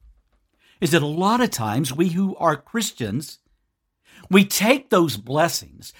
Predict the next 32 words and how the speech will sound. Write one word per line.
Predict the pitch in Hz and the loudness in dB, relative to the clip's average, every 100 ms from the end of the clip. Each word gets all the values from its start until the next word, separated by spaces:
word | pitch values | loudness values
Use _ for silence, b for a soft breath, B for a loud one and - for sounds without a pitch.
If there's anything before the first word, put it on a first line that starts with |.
| b - | b 0
we | 190 | 2
take | - 240 269 233 | 2 0 0 2
those | 196 147 | 2 2
answered | - 180 180 151 120 - | -2 -2 -2 -4 -6 -4
prayers, | 175 143 139 - | -2 0 0 -2
even | 240 277 240 | -2 2 2
the | 160 | 2
subtle | - - 208 202 185 - | 2 0 2 2 0 -2
answers | 165 190 - 110 98 135 - b b b | -2 -2 -2 -8 -8 -8 -10 b b b
of, | 156 147 - b b b | 4 4 2 b b b
"I | 139 151 | 0 0
did | 104 165 208 | 4 4 4
this | 156 143 | 2 0
for | - 139 | 0 -4
you." | 117 95 90 123 135 _ _ _ _ _ _ _ _ B B | -4 -6 -10 -10 -10 _ _ _ _ _ _ _ _ B B
And | 175 175 | 0 4
once | 277 269 | 2 2
God | - 240 196 - | 0 4 4 2
answers | 180 233 - 156 143 | -2 -2 -2 -6 -6
the | |
prayer | - 226 220 220 | -2 0 4 6
and | 165 135 | 4 2
we're | 202 | 2
happy | 160 208 240 165 208 196 | 4 4 4 0 0 0
and | 160 | 0
we're | 151 | -2
fulfilled | 139 135 262 226 196 220 | -4 -8 0 2 2 0
and | 170 175 | 0 0
we're | 156 | 0
fat | - 226 - | 4 2 2
and | 147 | -6
sassy, | - 285 294 - 127 233 | 0 2 2 0 -2 -4